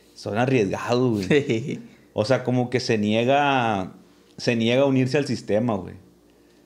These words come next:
Speaker 1: Y eso es su personalidad, pues. De hecho, yo creo que de los cuatro, de los cinco, güey, yo creo que el niño es el que menos se vendería a un sistema, güey. O sea, de que... o sea, es más fácil que a, que a ti te diga una marca, "Oye, ¿sabes qué?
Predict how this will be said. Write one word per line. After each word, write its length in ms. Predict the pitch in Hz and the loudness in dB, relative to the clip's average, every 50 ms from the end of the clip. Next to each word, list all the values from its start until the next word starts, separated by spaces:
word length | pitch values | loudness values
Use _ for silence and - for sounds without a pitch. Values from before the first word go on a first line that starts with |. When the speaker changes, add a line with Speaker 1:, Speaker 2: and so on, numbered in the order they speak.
| _ _ _ _ - | _ _ _ _ -8
Speaker 1:
Y 220 | - 113 113 113 110 | -4 -2 2 2 2
eso 280 | 107 - - 131 123 | 2 2 2 2 2
es 80 | 117 - | 2 2
su 160 | - 123 - | 0 -2 0
personalidad, 760 | - 135 123 135 135 123 107 95 92 95 98 104 107 107 - - | 0 0 0 0 0 0 0 0 0 0 0 0 0 -2 -6 -10
pues. 280 | - 95 90 - - - _ _ _ _ _ _ | -12 -12 -12 -14 -20 -20 _ _ _ _ _ _
De 80 | 95 | -2
hecho, 220 | 101 98 - - 123 | -2 -2 -4 -2 -2
yo 120 | 131 131 | 0 2
creo 200 | 131 135 135 131 | 2 0 0 2
que 400 | - 143 131 120 110 98 - - - - - - _ _ - | 2 2 2 4 2 0 -2 -6 -14 -20 -20 -20 _ _ -2
de 120 | - 113 113 | 0 2 2
los 180 | 107 104 - | 2 0 0
cuatro, 640 | - - - 101 113 127 139 - - 175 175 180 175 | -6 -4 0 4 4 4 4 2 0 0 0 2 2
de 60 | 160 | 2
los 200 | 135 117 - - | 2 0 0 0
cinco, 460 | - 120 131 160 190 208 202 196 190 | 0 2 2 2 2 0 0 0 0
güey, 340 | 190 190 202 202 202 202 202 - - - - - _ _ _ | 2 2 2 2 2 0 -4 -8 -16 -20 -20 -20 _ _ _
yo 140 | 98 104 - | -2 0 2
creo 160 | - 131 135 | 2 0 2
que 80 | - 139 | 2 2
el 80 | 143 | 2
niño 200 | 139 139 139 143 | 2 2 2 0
es 60 | 139 143 | 0 0
el 120 | 143 135 | -2 0
que 100 | - 135 117 | 0 0 0
menos 260 | 110 113 123 131 131 | 2 2 0 2 2
se 80 | 143 139 | 2 2
vendería 340 | 135 127 113 101 92 107 | 2 2 0 2 2 2
a 20 | 110 | 2
un 80 | 113 104 | 2 2
sistema, 560 | 135 131 131 131 - 110 110 117 123 127 113 | 2 0 0 2 2 2 4 4 2 2 2
güey. 200 | 107 95 92 90 | 0 0 -2 -4
O 580 | 95 - - _ _ _ - - - - _ _ | -10 -16 -20 _ _ _ -20 -20 -20 -20 _ _
sea, 200 | - 120 120 120 | 0 2 2 4
de 200 | 120 120 107 - | 2 0 0 0
que... 680 | 117 117 113 113 107 107 104 101 92 78 - - - - - _ _ _ _ _ _ _ _ _ _ _ - - | 2 2 4 4 4 4 4 2 0 -2 -4 -10 -18 -20 -20 _ _ _ _ _ _ _ _ _ _ _ -10 -4
o 100 | - - | -4 0
sea, 120 | - 147 | 2 2
es 60 | 143 151 | 2 2
más 140 | 160 160 - | 2 2 4
fácil 260 | 165 160 165 180 170 | 2 2 2 0 0
que 80 | - 156 | 2 2
a, 220 | 135 127 - - - | 2 2 0 -8 -2
que 140 | - 135 123 | 2 4 4
a 80 | 107 | 4
ti 80 | - 127 | 2 0
te 100 | - 143 147 | 0 2 2
diga 140 | 151 147 | 4 4
una 160 | 151 151 151 147 | 4 2 2 2
marca, 340 | 147 147 147 151 147 127 | 2 2 2 2 2 2
"Oye, 180 | 127 143 156 151 | 4 4 4 4
¿sabes 200 | 147 151 151 147 | 4 4 2 2
qué? 300 | 151 160 160 156 147 123 | 2 0 2 2 2 0